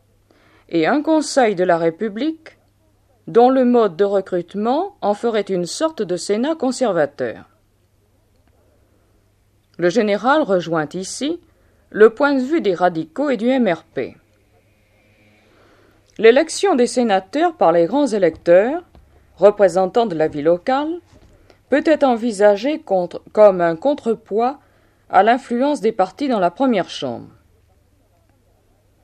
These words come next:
Mais le général songe à élargir le collège électoral de cette deuxième chambre par l'entrée des délégués des organisations socio-professionnelles et familiales,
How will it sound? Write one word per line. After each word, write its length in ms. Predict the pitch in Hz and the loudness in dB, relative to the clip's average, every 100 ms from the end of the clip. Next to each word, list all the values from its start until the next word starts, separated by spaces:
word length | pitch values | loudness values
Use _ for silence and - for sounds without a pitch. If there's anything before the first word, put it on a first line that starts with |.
| _ _ - | _ _ -6
Mais 80 | 220 | -2
le 100 | 285 | -2
général 500 | 277 294 302 330 285 | 0 0 2 2 0
songe 360 | - 247 214 | 0 -2 0
à 160 | 208 208 | 0 2
élargir 520 | 262 262 214 185 180 | 2 0 -2 -4 -4
le 120 | 175 | -2
collège 480 | 196 240 214 170 160 - | 0 0 0 -4 -8 -4
électoral 800 | - 247 214 - 208 220 294 302 | -2 0 -2 -2 -4 -2 -2 -2
de 100 | 196 | -4
cette 260 | 190 190 160 | -4 -4 -2
deuxième 400 | 226 220 175 160 | -2 -2 -4 -4
chambre 420 | - 156 170 240 339 _ _ _ _ _ _ _ | -6 -6 -6 -8 -12 _ _ _ _ _ _ _
par 160 | - 254 | 0 2
l'entrée 420 | 277 277 269 294 | 2 0 0 -2
des 120 | 202 | -2
délégués 600 | 185 254 247 226 170 254 | -2 -2 0 -2 -2 -4
des 220 | 254 233 208 | -4 -4 -4
organisations 880 | 208 196 202 185 190 - - 175 | -2 -4 -4 0 -2 -2 -6 -4
socio-professionnelles 1400 | 160 - 262 269 220 - - 208 196 175 - 175 175 165 147 | -4 -6 -4 -2 -2 -4 -6 -6 -6 -6 -4 -2 0 0 -2
et 80 | |
familiales, 800 | 147 262 226 156 135 143 165 269 | -6 -6 -4 -4 -2 0 -2 -6